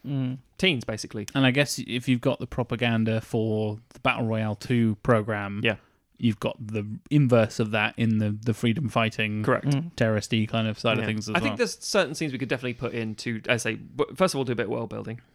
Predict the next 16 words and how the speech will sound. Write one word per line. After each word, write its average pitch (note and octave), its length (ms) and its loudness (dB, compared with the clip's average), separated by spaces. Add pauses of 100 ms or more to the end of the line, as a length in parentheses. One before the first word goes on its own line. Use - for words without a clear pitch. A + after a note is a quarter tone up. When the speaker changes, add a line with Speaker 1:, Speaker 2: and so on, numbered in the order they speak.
(720)
Speaker 2:
Explain C3+ 220 -2
what B2+ 60 2
life A2+ 160 0
is A2 60 -2
like. A2+ 140 -2 (120)
Especially F#3+ 260 0
when, D#3 220 2 (140)
I E3+ 60 -2
think D#3+ 320 0
we D3 100 -2
get C3+ 180 4
a C3 60 2
glimpse D#3 380 0
of C#3 60 -2
it C3+ 200 2 (1080)
when C3 640 2